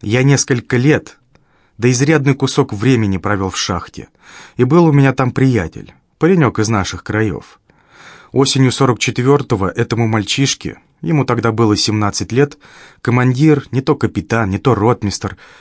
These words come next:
приказал привести в исполнение приговор, убрать осведомителя Н К В Д.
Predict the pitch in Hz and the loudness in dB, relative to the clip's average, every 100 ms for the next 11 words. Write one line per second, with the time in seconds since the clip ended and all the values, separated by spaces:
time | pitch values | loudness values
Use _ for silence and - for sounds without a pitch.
0 | _ 110 113 123 143 135 - 117 117 - | _ -4 -2 0 0 0 0 -2 -2 -2
1 | 127 113 - 117 113 123 120 113 113 110 | -2 -2 -2 -2 0 0 0 0 -2 -2
2 | 120 107 82 - _ _ _ _ - - | -2 -2 -6 -8 _ _ _ _ -12 -4
3 | 120 147 147 139 131 127 127 139 135 123 | 0 2 2 0 0 0 2 2 2 0
4 | 120 117 120 123 92 73 | -2 -2 0 0 -2 -6